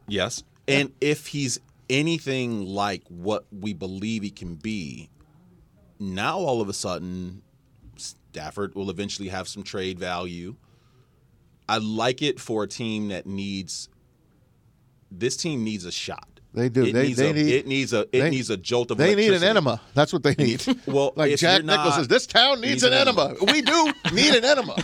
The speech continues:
Speaker 1: <laughs> If it's not going to be Chase Young,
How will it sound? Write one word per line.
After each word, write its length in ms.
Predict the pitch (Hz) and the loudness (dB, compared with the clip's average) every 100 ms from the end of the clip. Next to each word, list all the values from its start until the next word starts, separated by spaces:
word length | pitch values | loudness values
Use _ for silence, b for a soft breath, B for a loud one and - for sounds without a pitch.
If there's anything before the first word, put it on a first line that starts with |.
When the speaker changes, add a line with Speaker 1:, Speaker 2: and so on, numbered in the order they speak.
| - | 2
Speaker 1:
<laughs> 340 | - 294 - | 6 6 6
If 180 | 151 - | 0 4
it's 200 | 196 - | 2 2
not 280 | 160 175 139 | 2 2 2
going 240 | 147 147 | 0 0
to 60 | 127 | -2
be 220 | 110 127 | 0 0
Chase 420 | - 139 120 113 | 0 2 2 0
Young, 420 | 107 107 117 127 | -2 0 0 -2